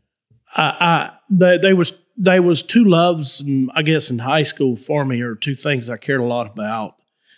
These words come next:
And, and I get, I was really three, but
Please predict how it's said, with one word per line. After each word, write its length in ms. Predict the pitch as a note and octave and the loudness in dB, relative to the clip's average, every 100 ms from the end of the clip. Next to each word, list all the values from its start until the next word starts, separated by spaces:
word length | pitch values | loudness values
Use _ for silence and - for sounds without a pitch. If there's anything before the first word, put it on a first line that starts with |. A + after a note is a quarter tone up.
| _ _ _ - | _ _ _ -6
And, 300 | A#2 A2+ C#3 | -4 -2 -4
and 200 | D3+ C#3 | -6 -4
I 60 | |
get, 300 | B2+ C#3 B2 - | -4 -4 -4 -8
I 60 | |
was 260 | C3 A2+ - _ - | -14 -14 -20 _ 0
really 260 | D3 B2 | 2 2
three, 420 | A2 - C#3 A#2+ A#2 | -2 -4 -2 -2 -4
but 340 | B2+ A#2+ | -4 -6